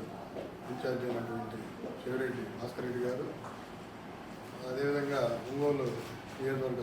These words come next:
సమన్వయకర్త మరియు ఇన్ఛార్జ్ చుండూరు రవిబాబు గారు పాల్గొంటున్నారు. మరి ము-, ముందుగా మొట్టమొదటి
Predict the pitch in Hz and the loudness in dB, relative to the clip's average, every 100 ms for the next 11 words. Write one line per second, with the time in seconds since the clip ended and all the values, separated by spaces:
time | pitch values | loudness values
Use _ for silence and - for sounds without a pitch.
0 | - 123 135 135 131 123 - 131 123 123 | 0 0 2 2 0 0 0 0 2 2
1 | 127 131 113 - - - - - - 131 | 2 2 0 -2 -8 -10 -10 -10 -8 -2
2 | 139 143 120 131 139 135 123 123 139 123 | 4 4 6 4 4 4 4 2 2 0
3 | 120 - - 120 120 117 113 110 110 - | -2 -6 -4 0 2 2 -2 -2 -2 -2
4 | - - - - - - - - - - | -6 -6 -6 -6 -8 -8 -10 -8 -6 -4
5 | - 113 120 123 139 - - 135 151 156 | -4 0 0 2 0 0 -2 0 4 8
6 | 131 - - - - - - - - - | 8 6 0 -8 -10 -10 -10 -10 -10 -10
7 | - - 127 147 147 | -10 -6 0 4 4